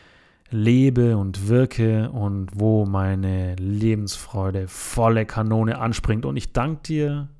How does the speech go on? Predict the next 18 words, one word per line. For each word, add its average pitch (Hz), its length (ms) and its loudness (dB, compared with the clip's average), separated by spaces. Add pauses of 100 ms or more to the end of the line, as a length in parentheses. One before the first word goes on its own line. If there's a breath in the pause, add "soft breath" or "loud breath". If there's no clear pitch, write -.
(120)
dass 101 200 -10
du 98 380 -6 (520 loud breath)
mir 98 460 -2 (720 soft breath)
deine 92 200 -6
Zeit 123 220 -2
geschenkt - 400 -4
hast - 460 -6
und 92 680 -8
ich - 160 -10
freue 107 360 0
mich, - 480 -4 (1080 soft breath)
ähm, 92 720 -4 (560)
ich - 80 -20
freue 110 180 -2
mich 110 160 0
auf 95 120 -6
die 98 100 -6
nächsten 104 760 -6